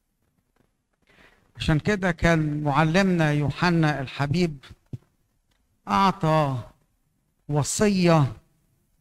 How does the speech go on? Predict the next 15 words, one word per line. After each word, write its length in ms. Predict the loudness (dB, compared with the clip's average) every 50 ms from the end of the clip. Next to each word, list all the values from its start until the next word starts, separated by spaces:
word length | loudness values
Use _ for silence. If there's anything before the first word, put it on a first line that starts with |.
| _ _ _ _ _ -6 -4
هامة 340 | -2 0 0 2 2 2 2
جدًا 420 | 2 2 -2 -2 0 0 2 2
بنكررها 1160 | 2 2 0 -2 -2 -2 0 0 0 2 4 2 4 4 2 0 0 0 0 0 -2 -4 -8 _ -8
باستمرار 640 | -8 -8 -4 -2 0 2 2 4 4 6 6 4 2
في 120 | 0 -4
الكنيسة، 680 | -4 -4 -2 0 2 2 4 2 2 0 0 -2 -2 -2 -4 -8 _ _ _ _ _ _ _ _ _ _ _ _ _ _ _ _ _ _ _ _ _ _ _ _ _ _ _ -10
يقول 180 | -4 -2 -2 -2
لنا: 640 | -2 -4 -6 -4 -4 -2 -2 0 -2 -2 -6 -12 -18 -20 _ _ _ _ _ -4
"لا 220 | 0 2 4 4 4
تحبوا 580 | 2 0 0 2 4 2 2 4 4 4 4
العالم، 720 | 4 4 4 4 4 4 4 2 0 -2 -4 -6 -8 -8 -10 _ _ _ _ _ _ _ _ _ _ _ _ _ _ _ _ _ _ _ _ _ _ _ _ _ _ _ _ _ _ _ _ _ _ _ _ _ _ _ _ 0
لا 140 | 4 4 4
تحبوا 540 | 4 2 -2 0 0 0 0 0 0 0
العالم، 540 | 0 2 2 2 2 2 0 -2 -4 -6 -8 -12 -16 _ _ _ _ _ _ _ _ _ _ _ _ _ _ _ _ _ _ _ -8
لأن 720 | -4 0 2 4 6 6 6 6 6 4 4 2 0 -2